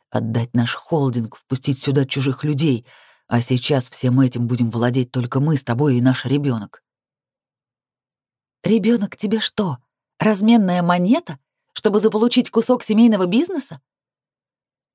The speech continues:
Я уже не могла сдерживаться и горько плакала, забыв о субординации и о своем внешнем виде.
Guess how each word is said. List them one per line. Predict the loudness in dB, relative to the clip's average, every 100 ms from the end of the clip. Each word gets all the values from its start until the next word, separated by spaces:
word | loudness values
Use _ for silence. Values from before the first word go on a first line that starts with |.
| _ _ -4
Я | 0 0
уже | 2
не | 2 2
могла | 2 2 0
сдерживаться | 2 0 2 -2 -4 -2
и | -2
горько | 2 2 2 -4
плакала, | -4 -2 -2 -2 -2 -4 -8 -18 -4
забыв | 0 2 2 2
о |
субординации | -2 0 0 4 4 4 -2 -2 -2
и |
о | -4
своем | 0 2 0 0
внешнем | -4 -4 -2 -2 0
виде. | -2 -2 -10